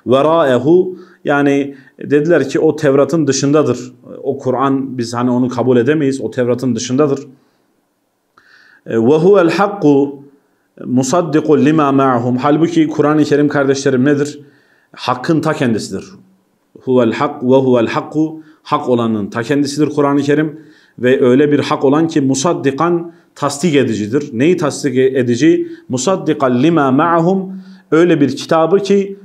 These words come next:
Tevrat'ı, yani Kur'an-ı Kerim'den önceki gelen kitapları tasdik edici bir kitaptır. Tabii kardeşlerim, e, buraya kadar sahabe-i kiramın, e, Medine'deki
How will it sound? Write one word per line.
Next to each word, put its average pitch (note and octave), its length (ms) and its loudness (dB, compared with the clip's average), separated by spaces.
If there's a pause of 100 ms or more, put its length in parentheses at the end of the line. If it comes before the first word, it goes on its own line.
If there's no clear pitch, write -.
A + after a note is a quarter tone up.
(100)
Tevrat'ı, D3+ 720 0
yani C#3 480 0 (240)
Kur'an-ı D3 320 0
Kerim'den B2 480 0
önceki C#3 440 -2
gelen B2 280 0
kitapları D3+ 640 -2 (220)
tasdik D3 400 -2
edici C3+ 320 2
bir C3+ 140 0
kitaptır. - 400 -6 (840)
Tabii - 200 -6
kardeşlerim, E3+ 640 0 (540)
e, D3 140 -2
buraya D#3+ 220 4
kadar C3+ 260 0
sahabe-i D3 520 0
kiramın, C#3 600 0 (360)
e, A2+ 140 -10
Medine'deki C3 800 2